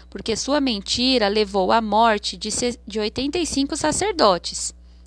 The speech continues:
A gente vê isso em primeira Samuel vinte e dois, do nove ao dezenove. A pequena mentira de Davi parecia suficientemente inociv-, inofensiva,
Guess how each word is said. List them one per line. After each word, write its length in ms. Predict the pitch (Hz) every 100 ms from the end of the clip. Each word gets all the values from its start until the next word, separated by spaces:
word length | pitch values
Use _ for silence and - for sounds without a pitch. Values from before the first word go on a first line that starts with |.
| -
A 40 | 160
gente 220 | 165 185
vê 180 | 185 180
isso 260 | 202 -
em 20 |
primeira 340 | 190 196 190 190
Samuel 400 | - 190 190 185
vinte 260 | 185 190
e 20 | 190
dois, 300 | 185 196 196
do 100 | 202
nove 260 | 190 190
ao 60 | 202
dezenove. 640 | 185 233 226 170 151 - - - - - - - - -
A 100 | -
pequena 400 | - 269 370 453
mentira 480 | 415 330 294 277 220
de 100 | 190
Davi 480 | 185 180 165 247 214 - - - - - - - - -
parecia 500 | 233 247 240 262 254
suficientemente 1300 | - 370 392 381 - 285 254 - 226 233 262 - -
inociv-, 800 | 247 302 370 415 - 240 226 214 -
inofensiva, 1040 | 247 285 294 285 330 339 - 208 170 160